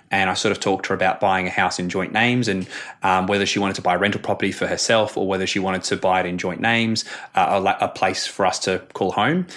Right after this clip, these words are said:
And she made the decision, the executive decision, that she wanted to buy a cheaper property for us to live in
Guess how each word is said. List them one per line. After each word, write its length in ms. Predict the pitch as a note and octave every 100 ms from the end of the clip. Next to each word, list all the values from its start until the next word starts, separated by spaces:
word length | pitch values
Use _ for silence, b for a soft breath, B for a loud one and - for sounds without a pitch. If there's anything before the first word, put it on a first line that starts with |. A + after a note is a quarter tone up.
| B B
And 300 | F#2+ G2+ G2
she 120 | - A2
made 260 | G2+ F#2
the 220 | G2 F#2+ F#2
decision, 520 | F#2+ - F#2+ G#2 F#2
the 100 | F2+
executive 400 | G2 G2 G2+ F#2
decision, 400 | G2 G2+ F#2+ F#2+
that 140 | F#2+
she 120 | -
wanted 260 | G2 F#2+ F#2+
to 260 | - F#2+ F#2
buy 240 | F#2+ F#2
a 40 |
cheaper 300 | F2+ A2+ G2+
property 380 | F#2+ G2 - F#2+
for 160 | F2 G2
us 80 | -
to 80 | F#2
live 240 | G2 G2
in 280 | F#2+ F#2+